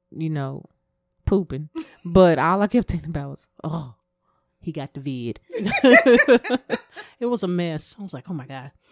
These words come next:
Speaker 2: Yeah.
Speaker 3: Uh, but yeah, him and Gail, the whole time, it's just bicker, fight, fight, fight, fight, fight, fight.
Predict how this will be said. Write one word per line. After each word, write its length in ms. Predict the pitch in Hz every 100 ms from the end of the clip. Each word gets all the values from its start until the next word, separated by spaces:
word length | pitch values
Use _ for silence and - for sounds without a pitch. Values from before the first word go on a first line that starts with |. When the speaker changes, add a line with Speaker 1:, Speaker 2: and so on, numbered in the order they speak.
| _ -
Speaker 2:
Yeah. 220 | 196 208 208
Speaker 3:
Uh, 300 | 202 196 214
but 240 | 185 226
yeah, 200 | 294 269
him 280 | 240 330 320
and 100 | 269
Gail, 320 | 277 294 294
the 160 | 220 208
whole 300 | 269 277 277
time, 320 | 247 226 190
it's 100 | 208
just 180 | 185 170
bicker, 300 | 233 254 240
fight, 400 | - 196 190 -
fight, 300 | 196 202 -
fight, 280 | 180 113 -
fight, 300 | 180 170 -
fight, 260 | 135 131
fight. 360 | 214 208 208